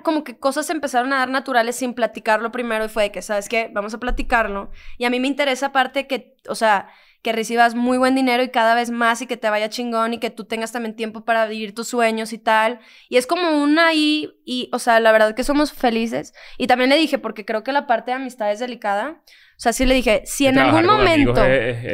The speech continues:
Speaker 2: es,
Speaker 1: tú y yo
Speaker 2: es
Speaker 1: sentimos
Speaker 2: difícil.
Speaker 1: que nuestra relación empieza que no va por aquí".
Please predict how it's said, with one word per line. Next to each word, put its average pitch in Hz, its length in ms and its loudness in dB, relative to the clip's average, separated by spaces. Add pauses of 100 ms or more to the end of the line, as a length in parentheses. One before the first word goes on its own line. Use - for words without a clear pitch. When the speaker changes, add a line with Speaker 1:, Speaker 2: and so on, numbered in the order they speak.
(300)
Speaker 2:
es, 98 60 -8
Speaker 1:
tú 277 140 4
y 320 80 6
yo 330 60 4
Speaker 2:
es 330 60 -2
Speaker 1:
sentimos 320 400 4
Speaker 2:
difícil. 269 120 0
Speaker 1:
que 247 60 2
nuestra 233 280 -2
relación 226 440 0
empieza 277 500 -2
que 262 400 -6 (560)
no 214 280 -4
va 220 100 4
por 233 100 0
aquí". 220 300 -6